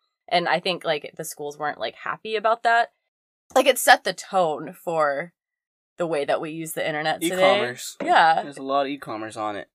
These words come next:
Speaker 1: Yeah, it was, like, foreshadowing to, like,
Speaker 2: Yeah.
Speaker 1: all the drugs that are on the internet <laughs> now.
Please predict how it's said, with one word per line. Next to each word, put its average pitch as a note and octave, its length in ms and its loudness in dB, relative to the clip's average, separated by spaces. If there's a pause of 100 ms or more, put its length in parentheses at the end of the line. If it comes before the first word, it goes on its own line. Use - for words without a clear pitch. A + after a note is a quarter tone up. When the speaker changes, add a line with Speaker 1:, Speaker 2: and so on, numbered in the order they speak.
Speaker 1:
Yeah, A#3 280 10
it A#3 40 6
was, A#3 100 -2
like, A#3+ 140 2
foreshadowing G3+ 840 2
to, F#3+ 160 -4
like, D#3 320 -2
Speaker 2:
Yeah. D3 360 -4
Speaker 1:
all F#3 120 6
the F3+ 100 -2
drugs F3 380 4
that F3 120 2
are F3 100 2
on E3+ 180 4
the F3+ 100 -2
internet E3 320 2
<laughs> - 0 -
now. B3 460 4